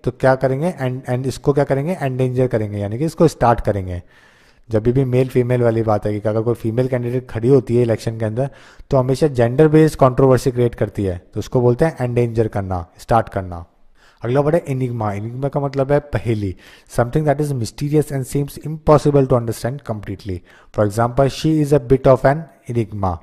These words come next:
अब इसको याद करने का तरीका देखिए, नगमा का कैरेक्टर कैसा है? एनिग्मा है। नगमा देखिए, नगमा एक एक्ट्रेस थी बॉलीवुड, तो इनका कैरेक्टर कैसा है? एनिग्मा है।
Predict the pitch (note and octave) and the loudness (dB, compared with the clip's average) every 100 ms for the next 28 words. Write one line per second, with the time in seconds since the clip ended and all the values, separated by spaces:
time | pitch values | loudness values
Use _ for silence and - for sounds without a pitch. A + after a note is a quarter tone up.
0 | - - - _ - G#2 - A2 G#2+ G#2 | -14 -20 -20 _ -4 -4 0 0 0 -2
1 | G#2+ G#2+ G#2 B2+ B2+ B2 C3 A2+ A2+ C#3 | -4 -2 -2 0 -2 -4 -4 -4 -2 0
2 | D#3 D#3 C#3+ C3 C#3 C#3+ C#3 C#3+ E3 - | 0 2 2 0 0 0 2 2 2 -2
3 | - B2+ A#2 G#2+ G#2 G2 E2+ _ _ _ | -6 -2 -2 0 -2 -2 -6 _ _ _
4 | _ _ G#2 G#2 G#2 A#2+ A#2 G2+ G#2 A2+ | _ _ -4 -2 0 0 0 0 -4 -4
5 | G#2 G#2+ A#2 A#2+ A2+ G#2+ C3+ B2+ - B2+ | -4 2 2 4 2 2 0 -2 0 4
6 | A#2 A2+ A#2 C#3 - _ - A#2 C3 - | 4 6 4 2 -6 _ -12 -4 -4 2
7 | B2+ B2 D3 D3 D#3 E3 D#3+ C#3 C3+ B2+ | 2 2 0 2 2 0 -2 -4 -4 0
8 | A2 F#2 F#2+ | 0 -2 -6